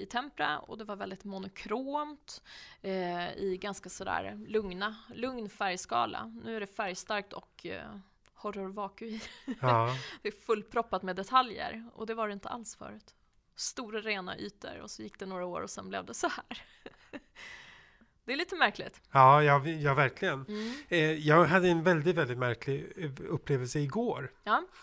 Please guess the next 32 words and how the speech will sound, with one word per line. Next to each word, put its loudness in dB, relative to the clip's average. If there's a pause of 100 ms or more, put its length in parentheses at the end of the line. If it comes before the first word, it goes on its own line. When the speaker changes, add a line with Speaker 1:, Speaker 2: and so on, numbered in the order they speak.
(240)
Speaker 2:
Jag 2
skulle 6
hjälpa 6
min 6
fru 6
med 2
en 2
grej 0
som 0
krävde 0
Illustrator, -4
du -6
vet. -8 (400)
Speaker 1:
Ja. -4 (200)
Speaker 2:
Det 6
här 10
vektorgrafikprogrammet 2
som -2
är 2
ganska -2
komplext. -6 (960)
Jag 4
har 6
jobbat 4
med 0
det -2
förut, 0
för -6
Speaker 1:
Mm. 2
Speaker 2:
länge 2
sedan. -4 (220)
Speaker 1:
Mm. -6